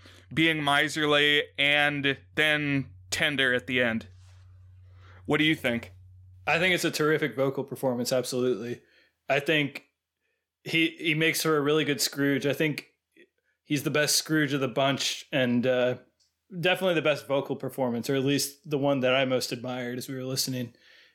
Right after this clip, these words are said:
Speaker 2: And I agree, he hits the different, different ranges. Like, uh,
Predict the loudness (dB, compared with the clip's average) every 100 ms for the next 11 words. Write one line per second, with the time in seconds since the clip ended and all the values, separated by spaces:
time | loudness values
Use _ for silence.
0 | _ 0 0 0 -4 _ _ _ _ _
1 | 0 2 2 2 2 2 0 0 -2 -2
2 | -2 0 0 -2 -4 -6 -4 -2 -2 -2
3 | -2 -2 -4 -8 -8 -8 -6 -6 -6